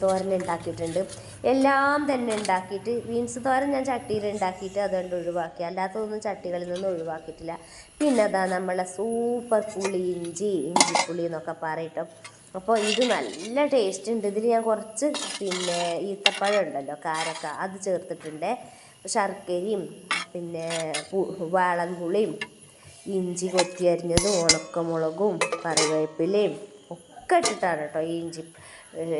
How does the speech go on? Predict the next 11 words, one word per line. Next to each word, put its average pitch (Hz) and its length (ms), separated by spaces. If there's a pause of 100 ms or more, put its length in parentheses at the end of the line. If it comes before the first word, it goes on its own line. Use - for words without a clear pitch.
(180)
പുളിയിഞ്ചി 160 460
ഉണ്ടാക്കിയിട്ടുള്ളത്. 151 720
അപ്പോൾ - 220
അത് 170 120 (160)
നല്ല 160 360
ടേസ്റ്റ് 165 400
ഉണ്ടായിരുന്നു. 151 440 (1080)
അപ്പോൾ 311 300
ദാ 254 100 (200)
ഇങ്ങനെയുള്ള 214 500 (100)
കറികളൊക്കെ 190 560